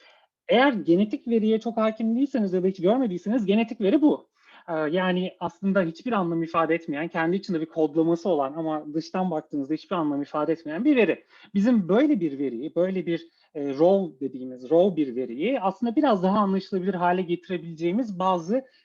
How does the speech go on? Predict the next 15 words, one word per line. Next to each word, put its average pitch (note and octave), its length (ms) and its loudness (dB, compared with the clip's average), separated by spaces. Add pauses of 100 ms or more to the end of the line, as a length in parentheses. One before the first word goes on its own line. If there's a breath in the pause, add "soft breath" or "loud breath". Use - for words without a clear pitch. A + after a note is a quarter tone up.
yaklaşımlar F3+ 600 -2
var. D3+ 240 -6 (360 soft breath)
E, C#3+ 240 -6
bunlar, G3 500 2
e, E3 160 0
ikincil F#3 480 -4
analizler, C3 600 -4 (120)
e, C#3 240 -4
üçüncül E3 600 -2
ya D3 100 0
da C#3+ 140 0
downstream D#3 500 -2
analizler C#3 360 -6
olarak C3 380 -4
ayrılıyorlar. B2+ 640 -6